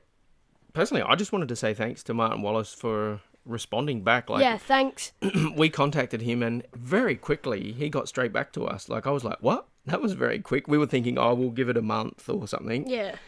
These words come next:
Speaker 1: So that you've got time. And then
Speaker 2: Maybe a week or two.
Speaker 1: And then we got it back so quick, and we're like, "Okay, we need to hurry up and record
Speaker 2: Well,
Speaker 1: an
Speaker 2: wasn't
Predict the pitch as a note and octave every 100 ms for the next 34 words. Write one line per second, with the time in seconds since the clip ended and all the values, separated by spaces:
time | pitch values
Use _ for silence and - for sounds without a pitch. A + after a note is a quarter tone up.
0 | - - - C3 A2+ A2+ A2 A2 A#2 -
1 | A#2+ G#2+ G#2+ - - _ - B2+ C#3 D3+
2 | C3+ - F#3 G#3+ C4 C4+ C4 A3 A#3 A3
3 | D3+ D#3+ D#3+ D3+ C#3 C3+ - C3 B2+ D3+
4 | - B2+ A#2+ A#2 C#3 C#3 B2 C3 B2 A#2
5 | A#2+ A#2+ A#2 A#2 A2 C3 A#2 A2+ E4+